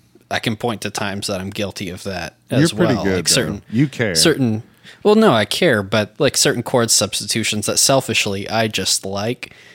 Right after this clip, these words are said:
Speaker 1: and I wanna say, like, "Okay, you're playing something in, in E minor, like a nice, you know, Irishy thing," and I go through my list of chord substitutions that I might do depending on the melodic notes that you're playing, and I think, "Okay, I really wanna try this here," but there's some part of me that's like,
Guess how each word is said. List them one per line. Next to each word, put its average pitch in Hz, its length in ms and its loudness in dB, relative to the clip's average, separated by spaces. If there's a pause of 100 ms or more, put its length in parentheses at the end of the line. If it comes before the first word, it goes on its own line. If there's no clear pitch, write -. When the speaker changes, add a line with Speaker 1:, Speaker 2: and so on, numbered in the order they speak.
(160)
Speaker 1:
and 117 160 2
I 110 80 2
wanna 107 480 0
say, 101 240 -2
like, 107 340 -6
"Okay, 117 260 -4
you're 101 140 -6
playing 101 300 -6
something 101 500 -6
in, 101 320 -8 (100)
in 113 320 -2
E 113 160 0
minor, 95 640 -8
like 95 200 -12
a 101 40 -6
nice, 95 320 -4
you 101 140 -6
know, 101 160 -12 (180)
Irishy 98 540 -6
thing," 98 300 -8
and 98 100 -6
I 101 300 -8
go 123 120 2
through 123 200 -2
my 110 160 -2
list 110 240 0
of 110 120 -4
chord 104 240 0
substitutions 104 840 -2
that 101 120 -2
I 98 60 -6
might 104 260 -4
do 104 280 -4 (600)
depending 117 460 0
on 110 400 2
the 120 80 0
melodic 104 500 2
notes 107 220 -2
that - 140 -2
you're 107 100 -4
playing, 101 420 -4
and 98 100 -6
I 98 40 -6
think, - 280 -4
"Okay, 107 220 -4
I 98 60 -2
really 135 320 2
wanna 117 260 2
try 101 380 -2
this 90 240 -4
here," 104 260 -4
but 104 320 -6
there's 113 160 -2
some 110 260 2
part 104 240 0
of 101 60 -2
me 101 160 -2
that's 101 240 -2
like, 101 220 -2